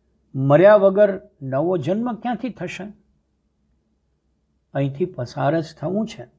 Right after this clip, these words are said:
તો ચાલો ને કશુંક સારું, મૌલિક,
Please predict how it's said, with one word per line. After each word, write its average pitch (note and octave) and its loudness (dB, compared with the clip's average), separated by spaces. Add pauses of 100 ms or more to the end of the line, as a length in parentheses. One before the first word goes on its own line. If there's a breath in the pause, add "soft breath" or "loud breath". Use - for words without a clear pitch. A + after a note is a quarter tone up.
(720)
તો D3+ -8
ચાલો C#3 -4
ને G3+ -8
કશુંક - -12
સારું, C#3+ 0 (540)
મૌલિક, B2+ -4